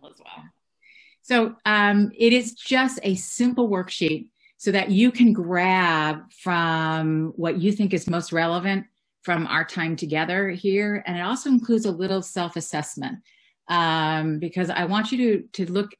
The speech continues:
Speaker 2: to think of yourself against these and evaluate yourself against these four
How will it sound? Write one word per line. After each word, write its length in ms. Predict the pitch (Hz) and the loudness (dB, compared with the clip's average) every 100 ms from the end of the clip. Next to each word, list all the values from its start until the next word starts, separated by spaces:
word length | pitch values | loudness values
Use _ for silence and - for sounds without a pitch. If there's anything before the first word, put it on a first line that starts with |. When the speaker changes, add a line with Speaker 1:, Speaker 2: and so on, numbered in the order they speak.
| - | -8
Speaker 2:
to 280 | 180 170 170 | -4 -2 -4
think 340 | - 240 247 | 0 2 4
of 160 | 233 190 | 2 0
yourself 540 | 190 175 - 180 175 | 0 -2 -4 -4 -6
against 400 | 160 185 180 180 | -8 -4 -4 -4
these 280 | 170 170 - | -4 -4 -6
and 220 | 175 170 | -8 -6
evaluate 540 | 160 175 196 185 170 165 | -2 2 2 2 0 -4
yourself 360 | 160 165 156 | -6 -8 -8
against 280 | 160 160 151 | -6 -6 -6
these 200 | 156 - | -8 -8
four 680 | - 175 170 170 165 165 | -8 -2 0 0 0 -2